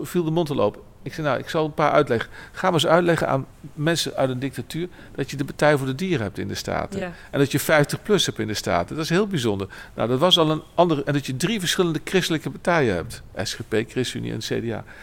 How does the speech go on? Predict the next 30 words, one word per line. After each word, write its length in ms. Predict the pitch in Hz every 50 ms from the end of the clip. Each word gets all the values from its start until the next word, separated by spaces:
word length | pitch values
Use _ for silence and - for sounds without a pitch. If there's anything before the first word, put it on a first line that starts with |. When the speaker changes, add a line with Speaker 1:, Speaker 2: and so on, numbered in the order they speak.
| - -
Speaker 1:
Nou, 160 | - - - - - - - - - - - - - -
twee 220 | - - 120 135 139
liberalen, 560 | 143 156 131 139 127 135 143 147 143 131 151
nou, 120 | 135 127 131
dat 120 | 151 143
was 160 | 165 160 -
fantastisch 380 | - 160 147 - 185 175 151 -
om 60 | 139
dat 80 | 131 117 -
te 60 | 151
doen. 80 | 147 147 - - - - -
Nou, 140 | - - - - - - - - - - - - - - -
nou, 160 | 120 - - - 127 - 113 120 127
het 120 | 127 - - - -
kwam 260 | - 180 170 151 127
binnen 240 | 139 143 160 180 -
en 80 | 139
toen 120 | - 151 131
zeiden 280 | - 147 143 143 135
ze 80 | 127 151
echt 180 | - 160 - -
van, 160 | 151 139 123 - - - - -
"Wie 200 | - 139 180 220
beslist 460 | - 208 - - - 196 196 180 -
nou 260 | - 170 160 170 - - - -
waar 160 | 151 156 170
het 100 | - -
geld 200 | - 202 202 175
naartoe 240 | 147 120 - 120 -
gaat? 320 | - 101 - - -